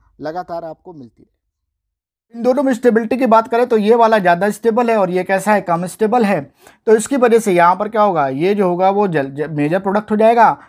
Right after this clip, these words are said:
और ये कैसा हो जाएगा, माइनर प्रोडक्ट हो जाएगा। तो इस तरह से इसका मेजर प्रोडक्ट है। आपसे क्वेश्चन भी कह रहा है कि मेजर प्रोडक्ट जो है वो आपको बताना है और अपने आंसर को जस्टिफाई करना है। तो इस तरह से आप इसको जस्टिफाई कर सकते हैं। चलिए नेक्स्ट क्वेश्चन को सॉल्व करते हैं।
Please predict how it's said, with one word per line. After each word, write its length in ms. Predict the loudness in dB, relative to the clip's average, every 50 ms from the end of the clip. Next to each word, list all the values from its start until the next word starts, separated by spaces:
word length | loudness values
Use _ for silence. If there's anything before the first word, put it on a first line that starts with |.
| _ _ -4
और 180 | -4 -4 -2 -2
ये 100 | -2 -2
कैसा 280 | 0 -2 -2 -2 -2 -2
हो 60 | -2
जाएगा, 320 | -2 0 2 2 2 2 2
माइनर 360 | -2 -6 -6 -6 -6 -6 -6
प्रोडक्ट 320 | -6 -4 -6 -6 -6 -8
हो 60 | -6
जाएगा। 360 | -4 -2 -2 0 0 -2 -2 -4
तो 560 | -6 -10 _ _ -20 _ _ _ -8 -4 -2
इस 160 | -2 -2 -2
तरह 140 | 0 -2 -2
से 160 | 0 -2 -2
इसका 220 | -2 0 -2 -2
मेजर 260 | -2 0 -2 -2 -2 -2
प्रोडक्ट 340 | -2 -2 -2 -2 -4 -4
है। 260 | -6 -4 -4 -4 -6 -10 -18 _ _ _ -2 0
आपसे 260 | 0 0 0 -4 -6
क्वेश्चन 300 | -6 -6 -6 -6 -6 -6
भी 80 | -4
कह 120 | -2 -2 0
रहा 100 | 0 -2
है 60 | -4
कि 100 | -4 -4
मेजर 240 | -4 -4 -4 -4 -6
प्रोडक्ट 300 | -6 -4 -4 -4 -4 -4
जो 120 | -4 -4 -2
है 140 | -2 -2
वो 100 | 0 0
आपको 260 | 0 0 0 -2 -6 -8
बताना 360 | -8 -6 -6 -6 -8 -6 -6
है 220 | -8 -8 -10 -12 -14 -20 _ _ -8
और 80 | -4 -2
अपने 200 | -2 -2 0 0
आंसर 300 | 0 0 0 -2 -4 -6
को 140 | -4 -4 -4
जस्टिफाई 480 | -4 -6 -10 -10 -12 -8 -4 -4 -4 -4
करना 300 | -4 -6 -10 -10 -12 -18
है। 80 | -20 _ _ _ _ _ _ _ -20 -20 -20 _ -4
तो 60 | -2 -2
इस 120 | -2 -2
तरह 120 | -2 -4
से 120 | -2 0 0
आप 160 | 0 0 -2
इसको 220 | -6 -10 -8 -8
जस्टिफाई 460 | -8 -8 -8 -10 -12 -14 -10 -10 -10 -10
कर 160 | -10 -12 -14
सकते 300 | -16 -18 -14 _ -2 0
हैं। 40 | 2
चलिए 80 | 2 2
नेक्स्ट 240 | 2 0 0 0
क्वेश्चन 280 | -2 -4 -4 -2 -4 -2
को 80 | -2 0
सॉल्व 280 | 2 2 2 2 0 -2
करते 240 | -6 -8 -8 -12
हैं। 160 | -14 -14 -14